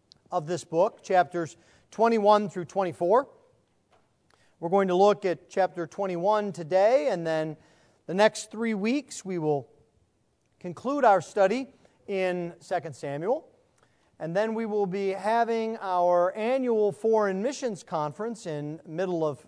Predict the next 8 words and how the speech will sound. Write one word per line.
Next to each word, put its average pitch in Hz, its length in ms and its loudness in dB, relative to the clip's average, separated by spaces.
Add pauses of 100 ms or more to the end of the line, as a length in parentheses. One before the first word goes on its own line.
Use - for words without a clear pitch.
February, 190 680 2
February 165 400 -2
eighteenth 180 440 -6
through 160 120 -10
the 139 80 -10
twentieth, 208 520 -6 (540)
in 160 160 -8
which, 170 380 -4